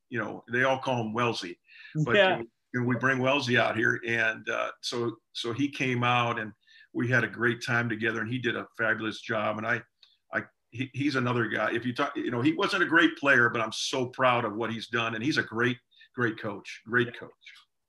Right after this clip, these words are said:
Speaker 2: Well, I'm so excited to talk to him tomorrow. It's been, it's been a minute since we <laughs> talked. Uh, it's been a while.
Speaker 1: Yeah.
Speaker 2: We obviously keep in touch on, on social media, but, uh,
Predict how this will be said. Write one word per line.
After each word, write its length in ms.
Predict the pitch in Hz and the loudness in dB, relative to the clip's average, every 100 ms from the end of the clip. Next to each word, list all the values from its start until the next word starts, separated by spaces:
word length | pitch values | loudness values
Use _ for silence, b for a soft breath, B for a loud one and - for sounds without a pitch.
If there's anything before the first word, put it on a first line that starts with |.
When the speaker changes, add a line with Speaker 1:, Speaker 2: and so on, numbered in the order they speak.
| _ _ _ | _ _ _
Speaker 2:
Well, 140 | 143 160 | 4 4
I'm 120 | 175 | 4
so 160 | 165 175 | 2 0
excited 340 | 160 165 147 | 4 6 6
to 60 | 143 | 6
talk 220 | 156 147 | 6 6
to 40 | |
him 140 | 147 147 | 2 2
tomorrow. 420 | 139 135 127 120 | 0 2 2 2
It's 140 | 123 | -2
been, 240 | - 151 135 | -2 -2 -2
it's 180 | 147 - | -8 -2
been 180 | 170 151 | 0 2
a 60 | |
minute 360 | 139 131 123 - | 2 0 -4 -6
since 240 | 147 139 | -6 -2
we 140 | 143 139 | -2 -2
<laughs> 120 | - | 2
talked. 320 | 160 135 139 | 4 4 0
Uh, 140 | 143 131 | -2 0
it's 200 | 131 135 | -2 -4
been 160 | 151 | -2
a 80 | 143 | 0
while. 300 | 127 127 131 | 2 2 2
Speaker 1:
Yeah. 120 | 113 - _ | 0 -6 _
Speaker 2:
We 120 | 151 151 | 4 6
obviously 380 | 147 147 156 | 6 2 -2
keep 240 | 151 156 151 | -4 -4 -2
in 100 | 139 | 0
touch 340 | 143 139 139 | 4 4 4
on, 200 | 143 131 131 | -2 -2 -4
on 100 | 131 | -4
social 340 | 143 135 131 | -4 -4 -4
media, 340 | 127 127 123 117 | -2 -2 -2 -2
but, 300 | 120 117 123 | -4 -4 -4
uh, 200 | 117 | -4